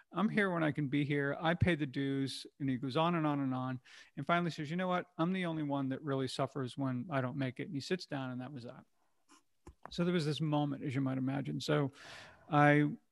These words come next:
went to, um, I looked at one of the other members and I said, "Hey, would you mind giving me one minute of what happens when the C E O can't make it?" And all of a sudden he said, "Well, oh my God, you know, when, when he's not here, you know, we,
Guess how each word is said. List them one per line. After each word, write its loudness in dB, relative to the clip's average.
went 0
to, 0
um, -2
I -2
looked 2
at 2
one 2
of 2
the 2
other 0
members -2
and 2
I 2
said, -2
"Hey, 4
would 2
you 2
mind 0
giving 0
me 2
one 2
minute -4
of -4
what 0
happens -4
when -6
the -2
C -2
E 0
O -4
can't -4
make -8
it?" -14
And 2
all 0
of -4
a -6
sudden -4
he -8
said, -12
"Well, 0
oh -2
my -6
God, -2
you -2
know, -6
when, -6
when -8
he's 0
not -4
here, 0
you -6
know, -4
we, -6